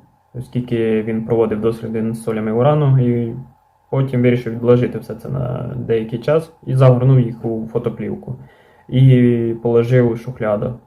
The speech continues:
куди не було доступу світла. Через деякий час він достав їх, е, щоб продовжити досліди, і замітив, що фотоплівка проявилася, хоча доступу до сонця не було. Звісно, його це трошечки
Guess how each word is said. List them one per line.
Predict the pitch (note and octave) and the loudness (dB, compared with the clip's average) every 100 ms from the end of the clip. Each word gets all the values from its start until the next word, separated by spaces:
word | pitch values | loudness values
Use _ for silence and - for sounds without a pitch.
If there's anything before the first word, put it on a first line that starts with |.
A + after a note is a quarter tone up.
| _ - | _ -12
куди | A2+ A2+ | -4 -2
не | A2 | 0
було | A#2 A2+ | 2 2
доступу | A2 A#2+ - B2+ | 2 -4 -8 -12
світла. | - - - C3 - _ _ _ _ _ _ - | -10 -12 -8 -10 -12 _ _ _ _ _ _ 0
Через | E3 D3 | 2 4
деякий | C#3 A#2+ A2+ | 4 2 0
час | B2+ A2+ - | -2 -2 -2
він | A2 A2+ | -4 -2
достав | A#2+ - E3+ G3+ | -2 2 2 2
їх, | F3+ F3 - D3 | 0 -2 -4 -4
е, | C#3 C3+ C3 B2+ B2 | 0 4 6 8 6
щоб | A#2+ B2+ | 2 -2
продовжити | - B2+ B2+ B2 B2 | 0 2 2 2 2
досліди, | C3+ D#3+ D3 C3+ C3+ | 2 0 0 2 2
і | |
замітив, | B2+ D#3 F#3 D#3+ | 4 4 2 -2
що | C3+ D3 | -2 0
фотоплівка | D#3 D#3 D#3 E3 D#3 | 0 0 0 -2 0
проявилася, | C3+ C#3+ C#3+ C3+ - - G#2+ | 0 2 4 4 2 -4 -8
хоча | A2+ - | -8 -4
доступу | A#2+ D3+ E3+ E3 | 0 0 -2 -4
до | C#3+ | -2
сонця | C3 C#3+ D3 C#3 | 0 0 0 2
не | |
було. | C3+ A#2 A2 | 2 2 0
Звісно, | B2 G3+ G3+ | -2 -6 -4
його | D#3 C#3 B2+ | 0 2 2
це | A#2+ | 0
трошечки | B2 A#2+ - - A#2+ | 0 0 -2 -10 -6